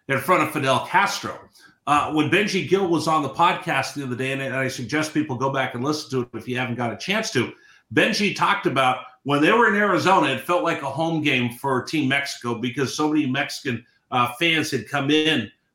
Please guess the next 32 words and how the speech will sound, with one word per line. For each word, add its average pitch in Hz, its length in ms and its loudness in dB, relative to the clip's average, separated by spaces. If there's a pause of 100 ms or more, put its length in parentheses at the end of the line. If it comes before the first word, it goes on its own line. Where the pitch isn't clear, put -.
to 147 100 2
the 123 80 0
ballpark. 143 500 2
And 131 100 0
I 160 100 2
saw 160 280 2
them 127 160 -2
firsthand 139 760 -2
when 135 200 -2
they 135 80 0
were 127 180 0
leaving 147 320 4
after 131 240 -2
the 117 80 -4
game 135 240 -2
against, 117 320 -4
I 123 60 -6
believe 127 180 -2
it 117 60 -2
was 101 100 -6
Canada. 165 440 0
And - 580 -6
then 175 60 4
he 175 60 6
said 180 240 2
when 156 120 2
they 151 100 6
went 156 240 2
down 151 300 2
to, 120 280 -4
to 127 120 -8
Florida, 165 640 2